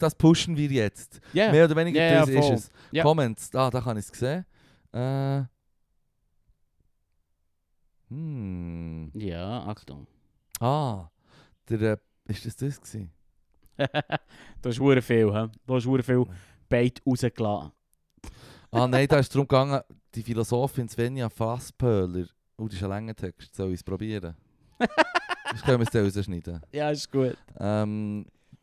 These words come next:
Speaker 1: die, äh, Philosophin fordert auf jeden Fall, dass Frauen ihre Opferrolle sollen ablegen und die Emanzipation zu vollenden. Äh, das Geschlechterverhältnis ist dann lebendig,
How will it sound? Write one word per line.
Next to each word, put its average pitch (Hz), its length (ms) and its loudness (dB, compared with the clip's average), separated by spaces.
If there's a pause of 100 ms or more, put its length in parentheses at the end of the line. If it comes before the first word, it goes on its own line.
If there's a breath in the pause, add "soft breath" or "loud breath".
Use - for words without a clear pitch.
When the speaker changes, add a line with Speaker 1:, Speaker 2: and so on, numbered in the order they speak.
(300)
Speaker 1:
die, 135 200 -2
äh, 139 160 2
Philosophin 147 680 2
fordert 139 400 2
auf 117 80 -6
jeden 135 160 0
Fall, 127 100 -2
dass 120 120 -6
Frauen 123 400 4
ihre 117 220 -8 (120)
Opferrolle 123 640 2
sollen 120 320 2
ablegen 117 540 -2 (340 soft breath)
und 110 220 -8
die - 40 -2
Emanzipation 107 880 -2
zu - 100 -12
vollenden. 95 600 -4 (680)
Äh, 110 380 0
das - 140 -16
Geschlechterverhältnis 127 800 -2
ist - 160 -10
dann 123 160 2
lebendig, 120 500 -2